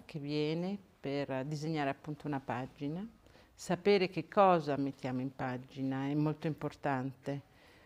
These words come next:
eh, che senso vuole dare il giornali-, il giornalista a quella pagina.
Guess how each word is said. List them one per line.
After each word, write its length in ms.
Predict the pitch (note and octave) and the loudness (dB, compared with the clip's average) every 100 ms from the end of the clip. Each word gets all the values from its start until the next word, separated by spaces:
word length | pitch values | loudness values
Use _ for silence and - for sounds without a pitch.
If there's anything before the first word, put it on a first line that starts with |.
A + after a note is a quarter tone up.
| - - | -20 -14
eh, 640 | C#3 D3 D3 C#3+ D3 C#3+ C#3 | -6 -2 0 0 0 0 -2
che 160 | - D#3+ | -2 -2
senso 560 | - F#3+ F#3 F#3 - F3+ F3 E3+ E3 E3 E3 D#3+ D#3+ D#3 D#3 D3+ D#3 D3+ C#3+ | 0 0 0 -2 2 6 8 8 6 6 4 2 2 0 0 0 -2 -2 -2
vuole 280 | D3 E3+ E3+ | 4 6 8
dare 200 | E3+ E3 | 6 6
il 140 | E3 D#3 | 4 0
giornali-, 640 | D#3+ E3 D3+ B2 B2 C#3+ | -2 -2 -2 -4 -2 -2
il 100 | D#3 | -2
giornalista 540 | D3 D#3 D#3 D#3+ - C#3+ | -2 -2 -2 -6 -8 -8
a 40 | |
quella 200 | - C#3+ | -2 -2
pagina. 600 | C#3+ D#3+ D#3 D3 D3 D3 | 0 0 0 -2 -6 -6